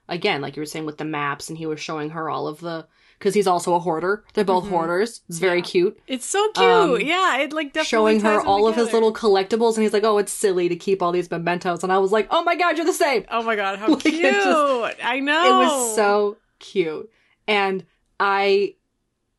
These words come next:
Speaker 1: I noticed this, and my roommates agreed, and then I, when I was watching it in the office, uh, my coworkers also agree with me, but Eric, when he was singing his song,
Speaker 2: Mm-hmm.
Speaker 1: um,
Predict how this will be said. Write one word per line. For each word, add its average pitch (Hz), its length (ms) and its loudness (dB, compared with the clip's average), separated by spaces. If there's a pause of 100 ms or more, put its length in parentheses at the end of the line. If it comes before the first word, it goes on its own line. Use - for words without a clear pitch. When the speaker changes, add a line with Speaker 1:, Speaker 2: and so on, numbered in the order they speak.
(200)
Speaker 1:
I 214 200 0
noticed 254 440 0
this, 247 400 -4 (140)
and 175 480 0
my 170 80 -4
roommates 190 420 2
agreed, 185 440 4
and 185 220 -4
then 175 120 0
I, 165 220 -2
when 170 140 -6
I 165 80 -2
was 170 120 -8
watching 170 380 -6
it 175 100 -8
in 175 100 -8
the 165 120 -8
office, 165 680 -4
uh, 156 240 -6 (400)
my 165 240 -4
coworkers 175 500 -2
also 180 340 -4
agree 180 240 -2
with 185 160 2
me, 196 180 4
but 175 300 -4 (420)
Eric, 220 420 2
when 190 180 2
he 202 140 2
was 196 180 4
singing 185 380 2
his 170 540 -6 (440)
song, 151 600 -4 (280)
Speaker 2:
Mm-hmm. 180 220 -14
Speaker 1:
um, 156 400 -6